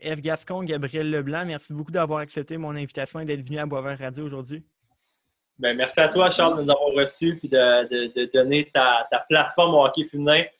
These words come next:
Speaker 2: On a eu ben, on a eu bien du plaisir. Puis comme tu as pu le
Speaker 1: Ouais.
Speaker 2: voir, tu sais, on, on a eu des petits fous rires, mais
Speaker 1: Oui, oui.
Speaker 2: ça, c'est un classique. Comme je te disais, c'est un classique. C'est impossible
Speaker 1: Ouais.
Speaker 2: entre eux de pas en avoir.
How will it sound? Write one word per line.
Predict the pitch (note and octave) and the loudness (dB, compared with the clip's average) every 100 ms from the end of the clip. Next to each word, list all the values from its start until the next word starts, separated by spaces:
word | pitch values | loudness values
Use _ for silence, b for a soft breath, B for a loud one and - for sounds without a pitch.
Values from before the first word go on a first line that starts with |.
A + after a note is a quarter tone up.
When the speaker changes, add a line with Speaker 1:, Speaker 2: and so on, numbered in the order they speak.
| _ A#2+ | _ -4
Speaker 2:
On | B2 | 0
a | B2+ | 2
eu | |
ben, | C3 D#3 C#3+ | 4 4 2
on | C3+ C#3 | 2 4
a | |
eu | C#3 C3+ | 2 4
bien | F3 G3 | 4 2
du | |
plaisir. | F#3 F3 D3 G3 G3 | 4 2 6 4 4
Puis | - | 0
comme | D3+ D#3+ | -2 -2
tu | |
as | D3+ | -4
pu | D#3 | -4
le | |
Speaker 1:
Ouais. | C#3 | 2
Speaker 2:
voir, | D3+ D#3 D#3 D3+ | 4 4 -2 0
tu | |
sais, | D3+ C3 | 0 2
on, | B2 B2 _ - | 0 -2 _ -2
on | C3 D#3 | 2 4
a | F#3 | 6
eu | |
des | F#3 | 4
petits | F3+ - | 0 -2
fous | F3+ | 2
rires, | F3+ F#3+ G3+ E3 | 4 6 6 4
mais | C#3 C#3 C3+ - | 4 4 0 -4
Speaker 1:
Oui, | B2 | -10
oui. | B2 B2+ B2 | -8 -8 -4
Speaker 2:
ça, | E3 | -4
c'est | D#3+ | -4
un | C3+ - | -8 -4
classique. | C3 - E3+ D3 | -6 -4 -6 -4
Comme | C#3+ | -6
je | D3+ | -6
te | |
disais, | C3+ E3+ | 0 0
c'est | E3+ | 2
un | C3+ | -2
classique. | C#3 C3+ E3 D#3 | 2 2 2 2
C'est | C#3 | 2
impossible | C3+ C#3 D3 C3 | 4 4 4 2
Speaker 1:
Ouais. | |
Speaker 2:
entre | C#3 C3+ | 0 0
eux | C3+ | 2
de | C3+ - | 2 0
pas | B2 | -8
en | B2 | -2
avoir. | A#2 G#2+ G2+ | 0 0 -6